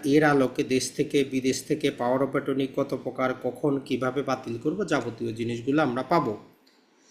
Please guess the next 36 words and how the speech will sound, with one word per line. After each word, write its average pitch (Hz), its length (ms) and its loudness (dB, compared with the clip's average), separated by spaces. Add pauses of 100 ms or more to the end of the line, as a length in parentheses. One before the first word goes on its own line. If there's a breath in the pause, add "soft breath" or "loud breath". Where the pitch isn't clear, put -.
(180 soft breath)
এরপরে 170 320 8
আমাদের 170 340 8
বাংলাদেশে 156 560 6 (160)
ভূমি 156 340 6
রিলেটেড 180 400 2
কয়েকটা 156 280 2 (100)
আইন 139 160 -2 (120)
হয়েছে, 147 320 2 (120)
যেমন 131 240 0
আমাদের 127 340 0
ভূমি 135 360 2
উন্নয়ন 127 380 2
কর 123 140 2 (120)
আইন, 123 160 -2 (500 loud breath)
ভূমি 139 200 6 (100)
সংস্কার 127 460 0
আইন, 127 180 4 (100)
ভূমি 143 260 2
অপরাধ 127 460 0
প্রতিরোধ 135 440 0
এবং 127 160 0 (100)
প্রতিকার 127 420 -2
আইন। 117 220 -2
তিনটা 160 320 4
আইনকে 139 380 4
আমরা 135 160 0
একটা 127 280 -4
ক্লাসের 127 460 -4
মধ্যে 139 200 -2
একদম 139 220 -6 (140)
কম্বাইন 156 520 4 (140)
চৌম্বকীয় 151 540 2
অংশটা 147 420 -2
তুলে 123 220 0
ধরার 135 340 -4
চেষ্টা - 260 -8